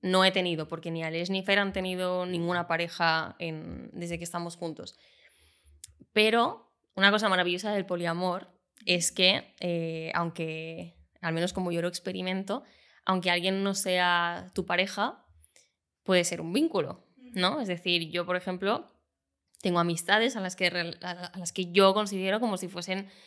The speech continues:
mis vínculos al mismo nivel que pueden ser Fer o Aleix, porque muchas veces hablo de poliamor y hablo de ellos dos, pero si me pongo a pensar,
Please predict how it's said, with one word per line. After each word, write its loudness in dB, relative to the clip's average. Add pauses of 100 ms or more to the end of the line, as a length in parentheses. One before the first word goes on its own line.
(120)
mis 0
vínculos 0
al 2
mismo 0
nivel -2
que -4
pueden -6
ser -4
Fer -2
o -4
Aleix, 2
porque -4
muchas -6
veces -6 (640)
hablo 8
de 4
poliamor 0
y -2
hablo 0
de -2
ellos -2
dos, -4
pero 4
si -4
me -4
pongo -2
a 0
pensar, -2